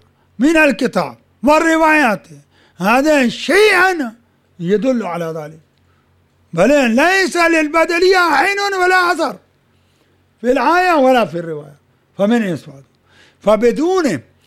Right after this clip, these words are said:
دليل تقييد مشروعية التيمم بكونه بدلاً عن الغسل أو الت-، أو الوضوء أو نحو ذلك،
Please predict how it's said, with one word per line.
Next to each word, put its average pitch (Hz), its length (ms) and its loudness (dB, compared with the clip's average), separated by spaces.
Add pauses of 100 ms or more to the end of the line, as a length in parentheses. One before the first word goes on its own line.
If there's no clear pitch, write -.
(140)
دليل 262 680 2 (540)
تقييد 339 760 0
مشروعية 330 1120 -2
التيمم 196 680 -4 (600)
بكونه 359 880 0
بدلاً 370 600 2
عن 311 160 -2
الغسل 233 480 -4 (680)
أو 190 220 2
الت-، - 300 -4
أو 254 280 -4
الوضوء 269 540 -4
أو 262 140 2
نحو 277 240 0
ذلك، 311 640 0